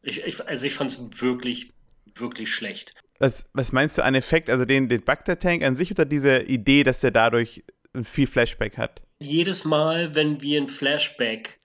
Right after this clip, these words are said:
Speaker 1: machen, wodurch wir parallel eine Story aus der Vergangenheit erzählen bis zu dem Punkt, wo wir jetzt sind, das
Speaker 2: Ja.
Speaker 1: einzuläuten, indem wir ein Wasserbett zeigen, wird einfach echt müde nach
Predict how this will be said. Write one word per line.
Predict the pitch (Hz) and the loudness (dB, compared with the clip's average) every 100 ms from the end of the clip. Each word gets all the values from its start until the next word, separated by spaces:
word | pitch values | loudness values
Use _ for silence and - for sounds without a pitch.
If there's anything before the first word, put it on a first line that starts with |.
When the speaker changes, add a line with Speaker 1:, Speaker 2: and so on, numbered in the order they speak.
| _ | _
Speaker 1:
machen, | 127 110 143 139 127 | -6 -6 -4 -6 -4
wodurch | 123 120 127 | -6 -6 -6
wir | 143 - | -8 -8
parallel | - 120 123 123 127 127 123 | -8 -4 -4 -2 -4 -6 -8
eine | 123 120 113 113 117 - | -4 -2 -2 -6 -8 -10
Story | - - 127 131 127 | -10 -6 -4 -4 -6
aus | 127 | -10
der | - 120 | -12 -10
Vergangenheit | 117 117 123 120 123 123 | -8 -8 -8 -6 -8 -8
erzählen | 117 - 123 120 | -12 -8 -8 -8
bis | 123 - | -8 -10
zu | 123 | -10
dem | 113 | -12
Punkt, | - 127 123 | -10 -10 -10
wo | 117 110 | -12 -10
wir | |
jetzt | 107 110 110 - | -10 -10 -12 -14
sind, | 117 117 110 120 - - - - - - | -10 -8 -8 -12 -18 -20 -20 -20 -20 -12
das | 120 | -12
Speaker 2:
Ja. | - | -2
Speaker 1:
einzuläuten, | 139 117 147 127 120 117 127 135 - _ | 2 2 0 0 0 -2 -6 -10 -14 _
indem | 117 123 123 | -6 -2 -2
wir | 127 | 0
ein | 120 113 | -2 -2
Wasserbett | 127 - 135 107 - | -2 -2 -2 -6 -10
zeigen, | - 107 104 104 123 - - _ | -10 -10 -10 -12 -12 -16 -20 _
wird | 127 | -8
einfach | 127 123 123 - _ _ | -6 -6 -8 -14 _ _
echt | - 117 - | -12 -12 -12
müde | 127 131 139 | -10 -6 -2
nach | 123 110 - | -2 -2 -8